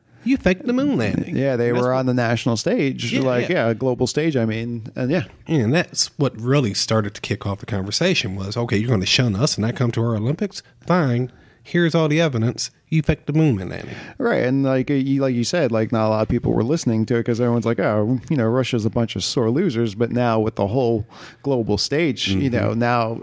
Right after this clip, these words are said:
Speaker 2: it kind of, you know, goes, you know, beyond, you know, just U S, you know, versus the Soviet Union. Other countries are starting to say, "Hey, you know what? There's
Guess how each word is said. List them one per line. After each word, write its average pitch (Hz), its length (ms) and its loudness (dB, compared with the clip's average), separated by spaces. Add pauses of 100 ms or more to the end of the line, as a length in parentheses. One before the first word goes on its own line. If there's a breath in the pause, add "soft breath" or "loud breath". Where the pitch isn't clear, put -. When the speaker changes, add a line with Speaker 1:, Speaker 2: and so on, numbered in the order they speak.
Speaker 2:
it 123 320 -4
kind 110 240 0
of, 107 240 -2
you 113 140 -2
know, 104 160 -6 (260)
goes, 113 300 2 (100)
you 113 100 0
know, 98 200 0
beyond, 107 640 2 (100)
you 123 80 -4
know, 104 160 2
just 98 240 -2
U 107 160 4
S, 101 240 2 (180)
you 104 80 2
know, 101 120 2
versus 104 340 0
the 92 80 -4
Soviet 104 420 2
Union. 123 360 2
Other 143 200 2
countries 107 440 0
are 113 40 2
starting 110 240 0
to 110 60 -8
say, - 160 0
"Hey, 156 240 2
you 62 140 -2
know 71 180 0
what? 185 280 -2
There's 151 280 0